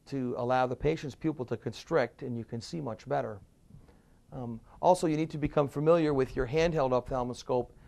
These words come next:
uh, and the various, uh, uh, modes of operating. Sometimes these, um, if they both are off,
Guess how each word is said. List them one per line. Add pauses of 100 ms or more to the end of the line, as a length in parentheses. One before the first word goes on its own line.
(200)
uh,
and
the
various,
uh, (480)
uh, (2750)
modes
of
operating. (220)
Sometimes
these,
um, (460)
if
they
both
are
off,